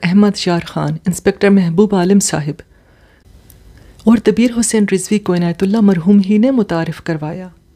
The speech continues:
इनायतुल्लाह मरहूम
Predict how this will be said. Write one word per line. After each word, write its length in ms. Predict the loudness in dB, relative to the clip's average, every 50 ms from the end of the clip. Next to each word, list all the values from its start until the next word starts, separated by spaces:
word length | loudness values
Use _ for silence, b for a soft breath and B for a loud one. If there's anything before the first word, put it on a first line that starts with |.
| _ _ _ _ _ _ -20 -20 _ _ -20 -20 -20 b b b b b b b b b b 4
इनायतुल्लाह 520 | 4 6 6 4 2 2 0 2 2 2
मरहूम 460 | 2 2 0 0 -2 -4 -4 -4 -4